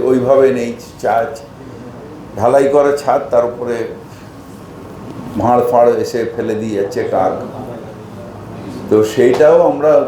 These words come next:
সিএমএইচও বিভিন্ন এলাকার বলেছি, ওখানে তো আমাদের এই কলকাতা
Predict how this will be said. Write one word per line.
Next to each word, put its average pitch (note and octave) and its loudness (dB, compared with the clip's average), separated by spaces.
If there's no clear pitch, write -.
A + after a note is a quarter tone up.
সিএমএইচও C#3+ -2
বিভিন্ন C3+ 0
এলাকার B2+ 4
বলেছি, B2+ 0
ওখানে C3 -6
তো C3 -2
আমাদের C3 2
এই A#2+ -2
কলকাতা B2+ 2